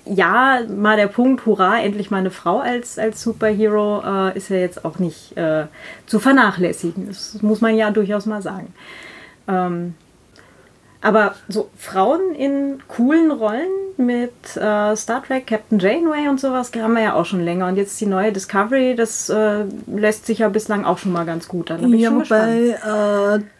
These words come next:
Speaker 2: Janeway ja auch sehr auf Widerstand gestoßen ist und auch die
Speaker 1: Mhm.
Speaker 2: Schauspielerin extrem angefeindet wurde. Also wenn man sich zum Beispiel The Captains, diese Doku vom Shatner anschaut, wo sämtliche Star Trek-Kapitäne zu Wort kommen,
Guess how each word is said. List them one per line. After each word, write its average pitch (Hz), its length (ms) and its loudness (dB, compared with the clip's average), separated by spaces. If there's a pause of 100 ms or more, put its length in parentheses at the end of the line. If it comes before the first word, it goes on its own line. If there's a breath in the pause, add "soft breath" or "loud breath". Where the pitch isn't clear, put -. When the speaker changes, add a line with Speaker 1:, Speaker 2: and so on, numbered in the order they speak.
Speaker 2:
Janeway 240 540 2
ja 226 120 4
auch 220 260 0
sehr 214 260 2
auf 214 140 -4
Widerstand 202 440 0
gestoßen 202 540 -4
ist 202 180 -2
und 202 180 0
auch 190 180 -2
die - 180 -4
Speaker 1:
Mhm. 214 160 4
Speaker 2:
Schauspielerin 208 540 2
extrem 214 320 0
angefeindet 185 640 0
wurde. 196 360 2
Also 196 180 -2
wenn 202 100 0
man 202 80 0
sich 202 160 -4
zum 220 120 0
Beispiel 202 280 2
The 220 60 4
Captains, 226 560 0
diese 214 200 -2
Doku 208 360 -2
vom 220 200 -4
Shatner 180 340 -2
anschaut, 214 420 0
wo 214 60 -4
sämtliche 208 400 -2
Star 185 260 -2
Trek-Kapitäne 214 800 -2
zu 214 140 -6
Wort 196 240 0
kommen, 226 380 4